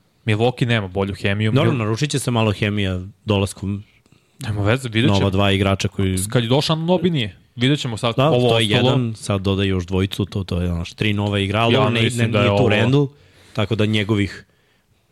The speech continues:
Speaker 2: pa ajde da kažemo,
Speaker 1: Dvadeset.
Speaker 2: dvadeset
Speaker 1: Pa, ajde.
Speaker 2: šuteva.
Speaker 1: Ne znam sad tačno
Speaker 2: Može
Speaker 1: koliko
Speaker 2: da,
Speaker 1: u proseku,
Speaker 2: pa ne znam
Speaker 1: kažemo
Speaker 2: ja, ali
Speaker 1: sedamnaest do dvadeset.
Speaker 2: Da kažemo, dvadeset može da se rasporedi ovamo. Mislim,
Speaker 1: Ali
Speaker 2: sad će morati da igraju malo brži pace,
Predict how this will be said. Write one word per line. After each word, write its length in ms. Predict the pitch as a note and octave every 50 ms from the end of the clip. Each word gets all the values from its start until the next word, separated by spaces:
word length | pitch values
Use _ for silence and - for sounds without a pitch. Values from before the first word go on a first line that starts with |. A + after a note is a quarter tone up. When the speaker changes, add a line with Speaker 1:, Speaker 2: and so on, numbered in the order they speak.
| _ _ _ -
Speaker 2:
pa 80 | F#2 F2
ajde 160 | F2+ F2+ F2
da 100 | F2+ F2
kažemo, 320 | - F#2 F2 D#2+ F2+ G#2+
Speaker 1:
Dvadeset. 160 | A2 A2 A2+ G2+ G2 G2 G#2 G#2 G2+ - - A#2
Speaker 2:
dvadeset 260 | - - - - - - -
Speaker 1:
Pa, 160 | - E3+ D3
ajde. 140 | A2+ G#2 G2+
Speaker 2:
šuteva. 360 | G2+ G2+ A2 G#2 G#2 G2+ G2
Speaker 1:
Ne 120 | G2 C#3+ C3+
znam 80 | A#2 A#2+
sad 160 | A#2+ A2 -
tačno 260 | - A#2+ - - A2
Speaker 2:
Može 120 | G2 F2+
Speaker 1:
koliko 80 | F#2 F#2
Speaker 2:
da, 60 | A2+
Speaker 1:
u 40 | F#2+
proseku, 140 | - A#2 A2+ C#3+
Speaker 2:
pa 100 | C#3 C#3
ne 140 | C#3 C#3+ C#3
znam 140 | - A2+ G#2+
Speaker 1:
kažemo 180 | A2+ A#2 B2 B2
Speaker 2:
ja, 60 | A#2+
ali 120 | A#2+ A2+
Speaker 1:
sedamnaest 440 | A2+ A2 A2+ A2+ A#2 A2+ G#2+ G2+ F#2
do 60 | G#2+
dvadeset. 600 | G2+ G#2 G#2 A2 A2 A#2 - - - A2 - - -
Speaker 2:
Da 180 | A#2 G#2 G2+ G2
kažemo, 420 | - A2 G#2 F#2+ F2+ F#2 F2 F2+
dvadeset 380 | E2+ F2+ F#2+ G2 G2 F2+ - -
može 220 | F#2+ F#2 F2 F2+
da 80 | F#2 F2
se 140 | - -
rasporedi 520 | F2 E2+ - - - F#2 F2 F2 E2 E2 E2
ovamo. 280 | D#2+ E2 E2 D#2+ E2+ E2+ - - -
Mislim, 180 | A#2 G#2+ B2+ A#2
Speaker 1:
Ali 60 | -
Speaker 2:
sad 120 | D#3 D#3
će 100 | - D3
morati 400 | C3+ B2+ C3+ C#3+ D3+ D3 - B2 A#2+ C3 C3 _ -
da 160 | B2+ A2 A2
igraju 220 | A#2 A2+ A#2+ B2 A#2+
malo 200 | A#2+ A#2 A2+ A2
brži 260 | G#2 A#2 A2 G2+ G2+
pace, 340 | - - F#2 F2 - -